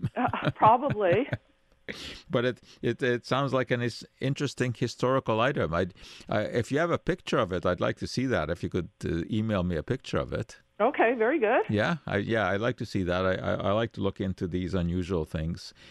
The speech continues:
Speaker 1: I, I don't think I would commit to putting horse placenta on my face, but, but, uh, I, I'd like to see the picture of it.
Speaker 2: Well, for me, it's the ick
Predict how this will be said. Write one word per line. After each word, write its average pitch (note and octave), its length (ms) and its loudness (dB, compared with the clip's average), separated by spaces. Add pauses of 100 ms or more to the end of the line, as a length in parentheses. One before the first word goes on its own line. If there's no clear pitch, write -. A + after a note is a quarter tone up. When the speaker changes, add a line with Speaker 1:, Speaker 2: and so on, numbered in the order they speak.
(340)
Speaker 1:
I, F2+ 320 0
I F#2+ 60 0
don't G2+ 180 0
think F#2 180 -4
I F2+ 80 2
would F2 220 -2
commit F#2 340 -2
to F#2 80 -4
putting F2 320 -4
horse F#2+ 320 -2
placenta F2 480 -4
on D#2+ 100 -2
my D#2+ 120 -4
face, F2+ 340 -4
but, E2 200 -6 (100)
but, F2 360 -6
uh, F2 260 -4 (600)
I, - 220 -4
I'd F#2+ 100 -2
like F#2+ 160 -2
to - 80 -6
see - 160 -4
the E2 120 -4
picture - 320 -4
of D#2 100 -4
it. F2 220 -10 (120)
Speaker 2:
Well, C#4 280 0
for D4+ 160 2
me, E4+ 340 0
it's C4+ 100 0 (140)
the B3+ 100 -4 (120)
ick B3+ 140 -2